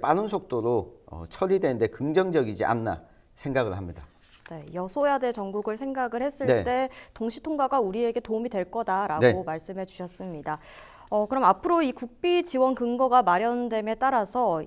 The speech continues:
Speaker 2: 향후 절차가 한결 수월해질 것 같은데요. 이와 반대로 타 지역 정치권에서 이 특별법이 기부대 양형 원칙을 어겼다고 지적을 하고 있습니다. 앞으로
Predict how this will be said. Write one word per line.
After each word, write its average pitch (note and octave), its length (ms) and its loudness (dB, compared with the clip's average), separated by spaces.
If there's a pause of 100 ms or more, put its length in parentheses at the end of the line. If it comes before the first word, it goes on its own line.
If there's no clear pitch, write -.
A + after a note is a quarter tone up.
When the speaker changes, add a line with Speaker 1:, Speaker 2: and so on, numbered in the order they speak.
Speaker 2:
향후 E4+ 220 -2
절차가 B3 400 0
한결 D#4 280 0
수월해질 F#4+ 600 0
것 G#3+ 160 -4
같은데요. F3+ 640 -6 (420)
이와 D#4+ 260 8
반대로 C#4 480 4
타 - 220 -2
지역 G#4 240 2
정치권에서 G3 920 -2
이 G3 120 -6
특별법이 D#4+ 880 0 (180)
기부대 E4+ 520 0
양형 A#3 280 4
원칙을 G3 420 -2
어겼다고 G#3 760 0
지적을 F#3 360 -6
하고 G3 200 -4
있습니다. D3+ 680 -8
앞으로 B3 520 -2